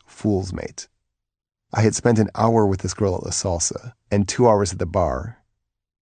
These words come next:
I was about to experience my first fool's mate.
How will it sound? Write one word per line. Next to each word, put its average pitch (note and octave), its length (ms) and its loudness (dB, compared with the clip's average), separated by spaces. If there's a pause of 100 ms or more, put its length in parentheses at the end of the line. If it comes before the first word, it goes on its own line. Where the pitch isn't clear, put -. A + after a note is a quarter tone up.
(260)
I G2+ 40 2
was G2+ 180 0
about G#2+ 360 2
to - 100 -2
experience - 800 -6 (120)
my F#2+ 140 0
first E2 420 -6
fool's D2+ 420 -10
mate. - 360 -14